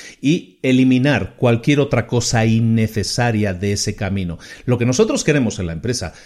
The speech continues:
es tener disciplina, tener ese tipo de disciplina, tener un líder que tenga empleados que sean autodisciplinados, que sean automotivados y que estén comprometidos con lo que hacen.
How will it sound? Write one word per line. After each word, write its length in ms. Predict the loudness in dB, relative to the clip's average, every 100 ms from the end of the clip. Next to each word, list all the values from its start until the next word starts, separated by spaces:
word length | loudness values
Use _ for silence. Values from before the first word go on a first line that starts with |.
| -4
es 400 | 0 0 -4 -4
tener 340 | 0 2 2 0
disciplina, 720 | -4 -4 -6 -4 -2 -2 0
tener 260 | 0 0 0
ese 220 | 0 -2
tipo 380 | 0 -4 0 0
de 60 |
disciplina, 600 | 0 -2 -6 -4 -4 -4
tener 280 | -2 0 0
un 220 | 0 0
líder 360 | 0 0 -2 -2
que 100 | -4
tenga 280 | -2 0 0
empleados 680 | 0 0 0 0 0 -4 -6
que 120 | -4
sean 300 | 0 0 -2 -12 _ -2
autodisciplinados, 1400 | 0 0 0 0 0 -2 -2 -4 -2 -2 -2 -4 -8
que 140 | -10 -4
sean 360 | 0 0 -2 -4
automotivados 1120 | -2 -2 -2 -2 0 0 -2 -2 -2 -2 -4
y 80 | -6
que 80 | -2
estén 300 | 0 0 2
comprometidos 1040 | 0 0 -2 -2 0 -2 -2 -2 -2 -6
con 320 | -6 -4 -2
lo 140 | -4
que 140 | -4 -6
hacen. 400 | -4 -12 -16